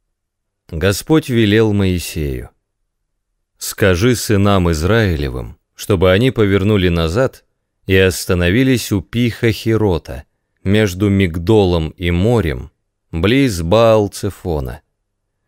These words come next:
Разбейте там стан у берега моря. Пусть фараон думает, что сыны Израилевы заблудились,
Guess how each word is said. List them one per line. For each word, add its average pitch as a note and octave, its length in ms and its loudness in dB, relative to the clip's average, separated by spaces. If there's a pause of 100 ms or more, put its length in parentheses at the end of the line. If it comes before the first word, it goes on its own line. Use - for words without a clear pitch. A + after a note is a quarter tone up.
(120)
Разбейте G#2 640 2
там F#2+ 240 0
стан B2+ 480 0
у A#2 80 0
берега G2 420 0
моря. D2 480 -6 (920)
Пусть C#3 260 -2
фараон G2+ 640 2
думает, F2 420 0
что - 220 -4
сыны G2 420 2
Израилевы D2+ 800 -2
заблудились, G2 960 -2